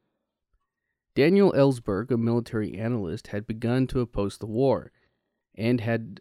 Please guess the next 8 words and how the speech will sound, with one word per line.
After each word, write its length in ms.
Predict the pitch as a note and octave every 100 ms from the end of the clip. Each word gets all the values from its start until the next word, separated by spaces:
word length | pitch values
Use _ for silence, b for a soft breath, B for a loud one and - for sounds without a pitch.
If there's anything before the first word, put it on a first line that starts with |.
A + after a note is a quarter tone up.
| -
also 340 | F3+ G#3+ C3+
decided 600 | A2 G#2 - F2+ A2 B2
that 220 | A2+ G#2+
information 600 | G#2 A2 A#2+ G2+ F2+ -
should 200 | A2+ A2+
be 100 | A2
made 200 | A2+ G2+
available 720 | G#2 G#2+ G2+ F#2+ F#2+ D#2 G#2+